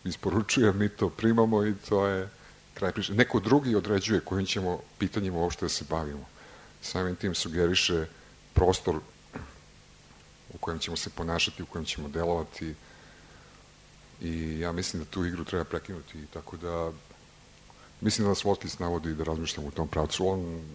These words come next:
ne nudi, mm, e, neke eksplicitne odgovore, on nas podstiče da razmišljamo o tome, da pričamo o tome. Najzad, sudbina filma je <clears throat> išla u tom pravcu. Film je bio predugačak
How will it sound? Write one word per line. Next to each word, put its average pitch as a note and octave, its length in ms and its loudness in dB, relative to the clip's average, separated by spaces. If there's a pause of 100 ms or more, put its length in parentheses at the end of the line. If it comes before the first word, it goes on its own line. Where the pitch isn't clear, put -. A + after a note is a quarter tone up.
(120)
ne F2 280 -2
nudi, D#2 560 -4 (1500)
mm, D#2+ 340 -8
e, D2+ 60 -10 (920)
neke F2 280 -2
eksplicitne F2 600 -2
odgovore, D#2+ 540 4
on E2 140 -2
nas D#2 140 -4
podstiče - 560 2
da D#2 280 -8 (560)
razmišljamo A2+ 600 2
o G#2+ 60 2
tome, G#2+ 340 0
da D#2 100 -4
pričamo A2 420 0
o G#2+ 40 0
tome. A2+ 400 0 (320)
Najzad, G#2+ 360 0
sudbina A#2+ 500 -2
filma G#2 360 0
je F#2+ 240 0 (200)
<clears throat> F#2+ 200 -6 (100)
išla F#2 240 2 (260)
u F2 80 -8
tom F2 200 -2
pravcu. - 440 -2 (640)
Film B2+ 140 0
je G#2 40 2
bio G#2 140 4
predugačak F#2 720 -2